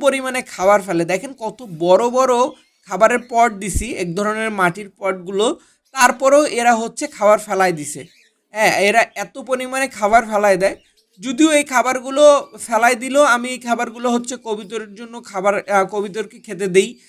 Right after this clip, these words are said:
মানে নষ্ট হয় না আমার কাছে। এই যে এরা একটা ডিম দেখলাম নিচে পড়ে আছে, maybe ডিমটা নষ্ট, আহ, কারণ নিচে পড়ে আছে আর ওরা নতুন করে আবারও ডিম তাপ দিচ্ছে, তার মানে হচ্ছে এগুলা আগের বারের ডিম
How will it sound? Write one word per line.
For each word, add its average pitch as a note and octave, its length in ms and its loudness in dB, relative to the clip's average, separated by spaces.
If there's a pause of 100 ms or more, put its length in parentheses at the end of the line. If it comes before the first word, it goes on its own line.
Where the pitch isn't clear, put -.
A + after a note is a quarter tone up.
(260)
মানে A#3 140 -14
নষ্ট D4 320 2
হয় B3 180 0
না G3 120 -2
আমার E3+ 180 -2
কাছে। D3 240 -16 (260)
এই F3+ 80 -20
যে A3 100 -4
এরা A#3 220 0
একটা A#3+ 180 -4
ডিম A3+ 300 -6
দেখলাম A#3 340 -6
নিচে G#3+ 240 -6
পড়ে G3+ 360 -2
আছে, F3 200 -2
maybe G#3 380 -2
ডিমটা G3+ 320 -4
নষ্ট, F#3 520 -2
আহ, - 920 -6
কারণ A#3 280 0
নিচে A#3+ 320 -2
পড়ে B3+ 300 0
আছে A#3+ 240 2
আর B3 140 2
ওরা A#3+ 220 -4
নতুন A3+ 380 -8
করে A#3+ 200 -2
আবারও G#3+ 360 2
ডিম G#3+ 260 -6
তাপ G#3 220 2
দিচ্ছে, F3 500 -8
তার F#3+ 260 -6
মানে G#3+ 200 -8
হচ্ছে A3 480 -6
এগুলা F3 360 -4
আগের F#3 360 0
বারের G#3+ 340 -4
ডিম A#3+ 180 -4